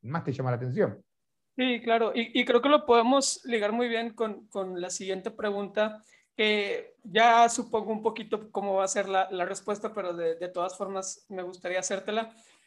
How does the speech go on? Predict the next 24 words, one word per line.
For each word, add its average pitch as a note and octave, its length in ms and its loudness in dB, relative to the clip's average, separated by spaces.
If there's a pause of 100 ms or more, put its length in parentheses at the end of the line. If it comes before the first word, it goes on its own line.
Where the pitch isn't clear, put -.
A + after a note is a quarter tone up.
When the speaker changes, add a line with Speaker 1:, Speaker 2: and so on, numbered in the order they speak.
(600)
Speaker 2:
Imagina C4+ 560 2
que, B3 640 2 (440)
mm, A#3 520 -4
conoces A#3+ 460 2
a - 20 0
una A#3+ 240 0
persona A#3 560 -2
que G#3 140 -4
no G#3 320 -2
tiene A#3 320 -4
la G3+ 160 -4
más G3+ 260 -4
mínima A3 320 -2
idea F#3+ 220 2
de G3 160 2
qué - 80 -6
es F#3+ 100 -4
el - 80 -4
fútbol, F3 480 -4 (160)
algo F3+ 320 -2
muy F3+ 280 -4
raro, F3+ 300 0
¿no? D#3 200 -6 (560)
Y, A3 840 -2